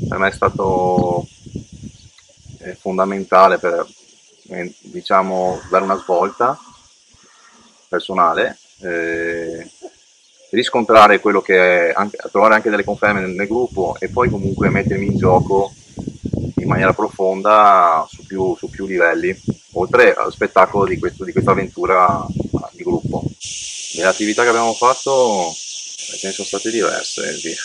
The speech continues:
<laughs> Come ho detto, sono state tutte per me fondamentali, perché una, tutte sono come una collana di perle, si collegano l'una all'altra. Eh,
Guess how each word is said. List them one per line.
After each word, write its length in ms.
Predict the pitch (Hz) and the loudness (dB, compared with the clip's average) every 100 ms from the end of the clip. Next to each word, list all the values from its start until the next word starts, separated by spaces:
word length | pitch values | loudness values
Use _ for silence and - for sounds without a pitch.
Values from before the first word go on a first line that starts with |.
| - | -10
<laughs> 180 | 82 - | -10 -8
Come 180 | 98 | -2
ho 40 | 104 | 2
detto, 800 | 98 104 101 95 90 87 82 80 | 2 2 2 2 2 0 -4 -6
sono 1120 | - - - - - - - - - _ - | -12 -20 -20 -20 -20 -20 -20 -20 -20 _ -8
state 260 | - 95 95 | -4 -2 -2
tutte 800 | 104 - 101 98 95 95 95 - _ - | -6 0 4 6 6 6 2 -2 _ -8
per 120 | 87 | -6
me 420 | 90 90 92 90 | -2 0 0 -2
fondamentali, 760 | - 92 92 90 85 95 101 95 | -4 -6 -4 -4 2 6 6 4
perché 300 | 85 90 90 | 0 0 0
una, 340 | 87 95 98 | 0 -2 -2
tutte 420 | 101 - - 107 | -4 -8 0 0
sono 260 | - 87 87 | 0 -8 -6
come 160 | 98 | -4
una 120 | 98 90 | -2 -2
collana 240 | 87 92 | 0 0
di 100 | 92 | 0
perle, 300 | - 90 90 | 2 2 0
si 100 | 95 | -4
collegano 400 | 90 90 90 90 | 0 2 2 0
l'una 200 | 90 90 | -4 -6
all'altra. 580 | 85 80 80 80 85 87 _ _ _ _ _ _ - - - - | -6 -6 -8 -6 -6 -6 _ _ _ _ _ _ -20 -20 -20 -20
Eh, 380 | - - - | -18 -16 -16